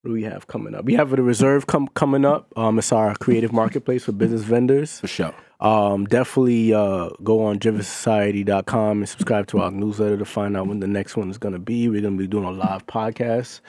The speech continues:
Speaker 2: For sure.
Speaker 1: as well, too, with a special guest. Um, um, anything else I'm missing that's coming up? Um, but we have some upcoming things that's gonna be, uh, super dope. Oh, Inspire Bermuda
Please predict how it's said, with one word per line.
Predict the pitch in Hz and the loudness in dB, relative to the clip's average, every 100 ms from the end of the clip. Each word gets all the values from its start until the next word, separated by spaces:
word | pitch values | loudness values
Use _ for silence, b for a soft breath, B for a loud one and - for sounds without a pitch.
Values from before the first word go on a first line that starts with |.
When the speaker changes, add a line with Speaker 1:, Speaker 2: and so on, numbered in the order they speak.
| B | B
Speaker 2:
For | - | -8
sure. | - - - | -8 -10 -6
Speaker 1:
as | 110 104 | -4 -2
well, | 110 107 | -2 0
too, | - 127 | 0 0
with | 104 | 0
a | 101 | -4
special | - 98 - 107 | -6 -8 -10 -6
guest. | 117 117 120 - - b b b b b - | -2 0 0 -6 -20 b b b b b -2
Um, | 110 101 104 | 0 0 -2
um, | 101 101 101 90 | -2 -6 -8 -8
anything | 139 135 143 135 | -4 -4 -4 -4
else | 131 131 - | -6 -8 -10
I'm | 127 117 | -10 -8
missing | 117 - 127 | -10 -10 -10
that's | 117 - | -12 -12
coming | - 113 107 | -10 -6 -2
up? | 117 147 - _ _ - | 0 0 -4 _ _ -4
Um, | 117 117 | 0 2
but | 117 | 2
we | 123 | 4
have | 143 131 | 2 2
some | - 143 127 120 117 - | 0 0 2 0 -4 -4
upcoming | 127 - 131 113 | -6 -2 -2 0
things | 131 127 117 110 - - _ _ _ _ - | 2 2 2 -2 -8 -20 _ _ _ _ -8
that's | 110 - | -6 -2
gonna | 120 107 | -2 -2
be, | 110 107 | -2 0
uh, | 104 101 | -2 -2
super | - 139 110 | -4 -4 2
dope. | 123 | 4
Oh, | 113 131 | 4 2
Inspire | 135 147 - 139 135 | 2 2 2 2 2
Bermuda | 123 120 147 127 98 | 2 4 4 4 0